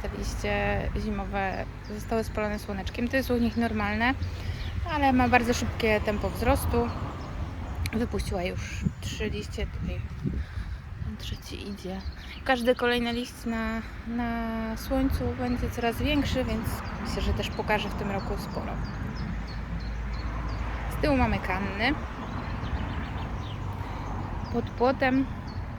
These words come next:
są również w-, wsadzone bulwy kanny Ko-, Kleopatra, które niestety nie były <clears throat> w żaden sposób,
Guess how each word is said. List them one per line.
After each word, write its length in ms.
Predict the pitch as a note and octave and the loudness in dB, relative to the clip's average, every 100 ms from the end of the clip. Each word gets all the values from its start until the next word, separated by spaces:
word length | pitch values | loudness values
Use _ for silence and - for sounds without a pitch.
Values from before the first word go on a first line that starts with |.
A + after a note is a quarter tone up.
| - - - - - - - - | -8 -8 -8 -8 -10 -10 -6 0
są 160 | A#3 | 2
również 360 | A#3 A#3 A3+ - | 2 2 2 0
w-, 840 | G3+ G3+ F#3+ F#3+ - - - - | 0 0 0 -4 -6 -8 -8 -8
wsadzone 480 | - G3+ F#3+ F3+ E3+ E3 D#3+ - - - - G#3+ | -6 -6 -6 -4 -4 -6 -8 -8 -6 -4 -2 -2
bulwy 640 | A3 A3 G#3 G3+ F#3+ F3+ F3 - - - - - - | -2 -2 -2 -4 -4 -4 -4 -6 -6 -6 -6 -6 -4
kanny 280 | - B3 A#3 | -2 -2 -2
Ko-, 260 | - A3 - - | -2 -2 -4 -2
Kleopatra, 720 | A#3 F#3+ - F3 - G#3+ C4 - - - - - - - - - - - - - - | 0 0 -2 -4 -2 -4 -2 -2 0 0 0 -2 -6 -6 -6 -10 -12 -12 -12 -12 -12
które 760 | - - B3 B3 A#3+ B3 A#3+ B3 - - - - - A3 | -6 0 2 4 4 2 0 -2 -8 -12 -12 -12 -12 -10
niestety 460 | G#3 - G#3 - | -10 -10 -12 -8
nie 120 | G#3 G#3 | -6 -6
były 400 | G#3 G3+ G3+ G3 - A3+ A3+ - | -6 -4 -4 -6 -6 -2 -2 -4
<clears throat> 480 | - A#3+ B3 A3 - | -8 0 0 0 -8
w 40 | - | -6
żaden 260 | A3 G#3+ | -2 -2
sposób, 440 | G#3+ - A3+ G#3+ | -4 -6 -6 -4